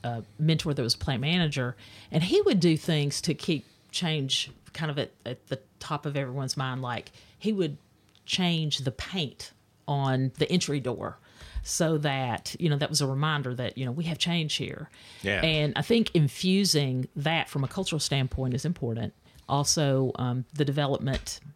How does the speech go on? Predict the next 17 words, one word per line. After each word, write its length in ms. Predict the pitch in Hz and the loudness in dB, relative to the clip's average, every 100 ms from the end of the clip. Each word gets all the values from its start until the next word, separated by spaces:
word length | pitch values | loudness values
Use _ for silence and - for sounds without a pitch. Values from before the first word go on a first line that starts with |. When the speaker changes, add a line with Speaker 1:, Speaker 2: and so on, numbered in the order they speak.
| _ 120 | _ -4
Speaker 1:
um, 260 | 120 117 | -2 -2
employee 260 | 127 - 143 | -2 0 0
development 340 | 135 135 131 | 2 0 -2
that 80 | 139 | -2
you 80 | 127 | -2
s-, 140 | 117 | -4
that 180 | - - | -4 -4
you 100 | 104 | -4
talked 260 | 120 135 - | -4 -8 -6
about. 360 | - 110 - - - - - - - - | -8 -8 -10 -18 -20 -20 -20 -20 -8 -2
Um, 380 | 143 127 127 - _ - | -2 0 -4 -6 _ -2
but 260 | - - - - - - | -2 -2 -8 -20 -20 -2
in 120 | 151 | 0
terms 300 | 147 214 214 | 0 0 0
of 100 | 180 | 0
continuous 540 | - 165 196 180 160 - | 0 0 2 0 0 0
education 640 | 135 131 185 185 - 135 | -2 -2 0 0 0 -2